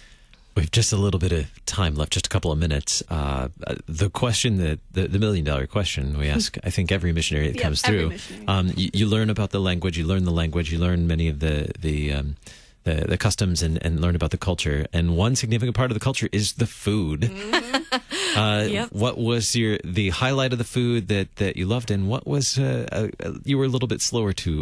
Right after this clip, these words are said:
Speaker 1: adopt?
Speaker 3: <laughs> Well, um, I'll, I think I'll start with the second. Uh,
Speaker 2: <laughs>
Speaker 3: the food is very,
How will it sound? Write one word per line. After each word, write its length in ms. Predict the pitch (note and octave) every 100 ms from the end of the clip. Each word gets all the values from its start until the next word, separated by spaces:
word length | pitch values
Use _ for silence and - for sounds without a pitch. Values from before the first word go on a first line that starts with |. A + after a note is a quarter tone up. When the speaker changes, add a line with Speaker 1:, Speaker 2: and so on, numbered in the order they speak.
| -
Speaker 1:
adopt? 500 | D2+ C#2 B1 - -
Speaker 3:
<laughs> 40 | - - - - - - - - - -
Well, 680 | A3+ B3+ E4+ E4+ F#3+ - F#3+ - -
um, 520 | G#3+ A3 G#3+ G#3+ G#3 -
I'll, 140 | G#3+
I 140 | A3+ A3+
think 200 | A#3 A#3
I'll 80 | G#3+
start 240 | - G#3
with 80 | F#3+
the 80 | F3+
second. 460 | - G#3+ - - - - F#3
Uh, 400 | G3 F#3 F3+ - -
Speaker 2:
<laughs> 100 | -
Speaker 3:
the 160 | A#3
food 420 | A#3 - D4+ D#4+
is 240 | D#4 A#3+ G#3+
very, 800 | G3 A3 A3 A3+ A3 A3 G#3+